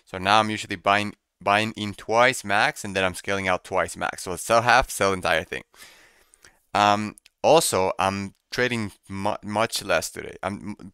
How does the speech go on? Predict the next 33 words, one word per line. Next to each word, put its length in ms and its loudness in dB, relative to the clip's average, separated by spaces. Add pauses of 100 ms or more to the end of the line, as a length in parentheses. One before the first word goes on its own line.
and 200 -6
from 200 -4
now 180 4
on, 260 -2
I'm 100 -14
trading 280 -4
much 360 -4
less 360 -2 (380)
I'm 120 -10
gonna 140 -2
be 120 -8
mo-, 260 -4
more 220 -4
patient. 520 -6
I'm 120 -10
gonna 160 -4
increase 420 -10
the 80 -12
standards 560 -4
of 160 -14
what 160 0
I 60 -4
call 240 -6
an 120 -8
equality 400 -8
setup. 360 -2 (360)
Because 220 -4
at 140 -6
the 120 -4
end 80 4
of 60 0
the 60 -4
day, 380 -2